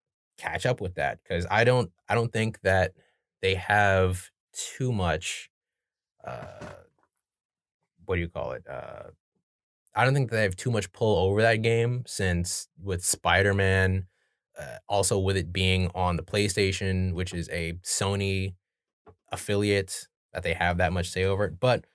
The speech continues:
with the with the video game, I think they're trying to make their own sort of Arkham situation.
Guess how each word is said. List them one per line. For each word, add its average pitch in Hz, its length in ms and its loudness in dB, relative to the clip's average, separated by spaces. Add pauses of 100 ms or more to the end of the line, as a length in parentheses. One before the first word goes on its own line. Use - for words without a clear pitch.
(140)
with 104 140 -4
the 110 260 0 (460)
with 117 120 -4
the 135 60 0
video 98 300 2
game, 87 440 0 (100)
I 101 80 -2
think 101 200 0
they're 98 120 0
trying 95 400 -2
to - 120 -10
make 87 360 0
their 87 340 0
own 85 500 -4 (200)
sort 90 300 -2
of 82 280 -2 (800)
Arkham 90 580 -4 (540)
situation. 80 680 -6